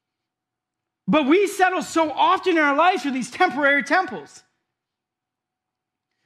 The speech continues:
We settle for the temporary temple of politics. The temple that we can make for a, a, a donkey or an elephant cannot compare to the temple of the Lamb.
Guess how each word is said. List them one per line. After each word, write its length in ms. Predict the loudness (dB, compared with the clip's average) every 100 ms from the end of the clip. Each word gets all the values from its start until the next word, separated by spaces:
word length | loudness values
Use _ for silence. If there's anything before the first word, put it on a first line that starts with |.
| _
We 120 | -2
settle 300 | 2 2 2
for 160 | 2 0
the 60 | 2
temporary 460 | 0 2 0 2
temple 380 | 2 0 2 2
of 160 | 0 0
politics. 840 | 0 0 0 -6 -18 -20 -20 _ _ _ _ _ -4
The 100 | 0
temple 440 | 2 2 2 2
that 200 | 2 2
we 180 | 2 2
can 260 | 0 0 2
make 280 | 2 0
for 220 | 0 2 4
a, 260 | 2 0 -8 -14 0
a, 340 | 2 2 -4 -14 _ _ _ _ _ -2
a 100 | 2
donkey 600 | 4 4 2 2 2 2
or 200 | 2 2
an 100 | 2
elephant 680 | 2 2 2 0 0 -2
cannot 540 | 0 0 2 2 2 0
compare 600 | -2 0 2 2 2 2
to 120 | -2
the 140 | -2
temple 520 | -2 0 0 0 0 0
of 160 | 0
the 80 | -2
Lamb. 520 | 0 0 0 -6 -14